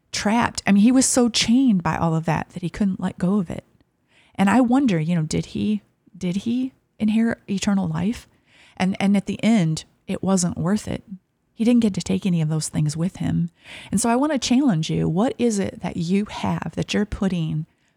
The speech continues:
in front of Jesus that's blocking your view? And maybe it's a car or a house or money or a job,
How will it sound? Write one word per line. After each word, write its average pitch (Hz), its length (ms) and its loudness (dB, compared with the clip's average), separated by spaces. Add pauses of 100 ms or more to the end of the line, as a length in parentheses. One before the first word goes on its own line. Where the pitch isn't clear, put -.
(420)
in 180 100 2
front 185 280 0
of 160 100 -2
Jesus - 600 -4 (300)
that's 185 220 0
blocking 180 580 0
your 165 180 -2
view? 180 420 -4 (300)
And 196 200 6
maybe 247 400 6
it's - 480 -2 (640)
a 160 80 -4
car 190 480 0
or 170 140 2
a 156 40 0
house 208 560 0
or 160 140 -2
money 196 520 0
or 170 160 0
a 156 100 0
job, 170 580 0